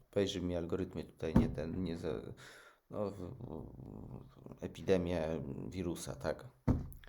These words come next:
Em, zrobiły tak, że po prostu ludziom tą kasę porozdawały.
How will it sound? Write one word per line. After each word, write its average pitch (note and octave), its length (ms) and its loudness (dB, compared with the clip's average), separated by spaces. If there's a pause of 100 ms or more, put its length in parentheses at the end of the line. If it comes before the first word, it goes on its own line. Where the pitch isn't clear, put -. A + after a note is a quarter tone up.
(680)
Em, F2 680 4 (2750)
zrobiły G#2 340 2
tak, F#2+ 220 2
że F#2+ 120 -4
po F#2+ 120 -6
prostu G2 340 -4
ludziom F#2+ 300 0
tą F#2 160 -4
kasę F2 300 -2
porozdawały. F2+ 720 0